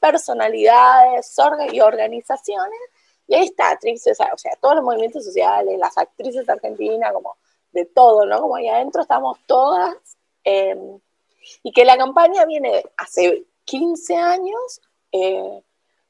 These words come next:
construyendo proyectos de ley, ¿no? Que tuvieron varias modificaciones incluso a la interna, porque a medida que vamos como también deconstruyéndonos, vamos queriendo más cosas,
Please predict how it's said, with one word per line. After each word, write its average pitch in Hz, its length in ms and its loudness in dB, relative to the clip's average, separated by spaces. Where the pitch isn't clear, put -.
construyendo 254 880 2
proyectos 269 540 -2
de 247 80 0
ley, 269 320 4
¿no? 220 320 -2
Que 247 140 -4
tuvieron 302 360 -2
varias 320 280 0
modificaciones 294 580 -8
incluso 277 300 -8
a - 20 -2
la 294 80 -8
interna, 294 400 0
porque 202 200 -4
a - 20 0
medida 262 340 0
que 247 100 0
vamos 254 320 6
como 208 440 0
también 226 400 2
deconstruyéndonos, 247 1000 2
vamos 277 300 2
queriendo 220 440 2
más 226 180 0
cosas, 311 560 2